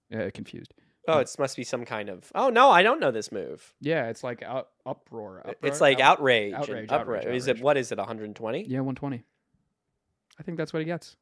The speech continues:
Speaker 2: That's pretty cool.
Speaker 1: Physical.
Speaker 2: Physical. Do you think he would, do you think he'd use that over, um, Flare Blitz?
Speaker 1: No, I'm too much of a pussy.
Speaker 2: Yeah.
Speaker 1: I'm too much of a pussy.
Speaker 2: Yeah.
Speaker 1: Actually, I probably would, to tell you the truth. If I'm, if I'm just going up against the Elite Four, and
Speaker 2: Yeah.
Speaker 1: I'm, like, maybe underleveled or whatever,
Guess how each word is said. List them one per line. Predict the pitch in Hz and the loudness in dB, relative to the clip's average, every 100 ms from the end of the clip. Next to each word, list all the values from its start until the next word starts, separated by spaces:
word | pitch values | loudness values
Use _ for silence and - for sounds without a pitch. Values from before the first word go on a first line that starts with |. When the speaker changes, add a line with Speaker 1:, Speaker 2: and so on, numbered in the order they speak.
| - | -8
Speaker 2:
That's | 180 | -6
pretty | - 214 - | -6 -10 -10
cool. | 110 98 | -8 -4
Speaker 1:
Physical. | 151 - 127 _ _ _ | -4 -6 -16 _ _ _
Speaker 2:
Physical. | - 165 - 73 127 | -6 -6 -8 -14 -4
Do | |
you | 135 | 0
think | 160 147 | 0 0
he | 127 | -2
would, | 123 117 120 | -2 -6 -8
do | |
you | 135 | -4
think | 151 | -4
he'd | 135 127 | -4 -2
use | 127 131 | -2 0
that | 123 | 2
over, | 123 120 110 107 101 _ | 2 0 -2 -2 -6 _
um, | - 110 104 | -6 -6 -6
Flare | - 110 | -8 -8
Blitz? | 170 214 233 - - | -6 -10 -12 -16 -8
Speaker 1:
No, | 170 175 175 | -4 -2 -2
I'm | 160 170 | -4 -6
too | - 190 | -4 -2
much | 185 156 | -2 -4
of | 107 | -6
a | 101 | -8
pussy. | - 113 - 87 _ - | -12 -14 -14 -20 _ -10
Speaker 2:
Yeah. | 139 113 98 - - 127 | -6 -4 -6 -12 -18 -20
Speaker 1:
I'm | 123 | -18
too | 139 | -14
much | 117 107 | -12 -14
of | 101 | -20
a | |
pussy. | _ 101 87 80 127 | _ -20 -20 -20 -18
Speaker 2:
Yeah. | 120 87 90 - _ _ - - | -12 -12 -12 -18 _ _ -20 -8
Speaker 1:
Actually, | 285 - 247 131 | -6 -4 -2 -2
I | |
probably | 123 127 107 98 - | -4 -8 -10 -14 -18
would, | - 90 _ | -20 -20 _
to | |
tell | - 90 | -20 -20
you | |
the | 71 | -20
truth. | - 69 58 _ _ _ _ _ - | -20 -20 _ _ _ _ _ _ -10
If | 139 | -6
I'm, | 170 190 143 | -6 -6 -6
if | 143 | -4
I'm | 175 | -4
just | 170 151 | -6 -6
going | 151 | -6
up | 135 | -6
against | 135 127 | -8 -10
the | 117 | -10
Elite | 117 117 | -12 -14
Four, | - 110 110 113 | -14 -14 -14 -12
and | 123 | -6
Speaker 2:
Yeah. | 113 110 | -6 -6
Speaker 1:
I'm, | 117 | -8
like, | 113 110 | -10 -10
maybe | 110 110 | -12 -12
underleveled | 104 110 101 98 98 104 101 | -12 -12 -14 -16 -16 -18 -18
or | |
whatever, | 104 98 98 101 | -18 -18 -18 -20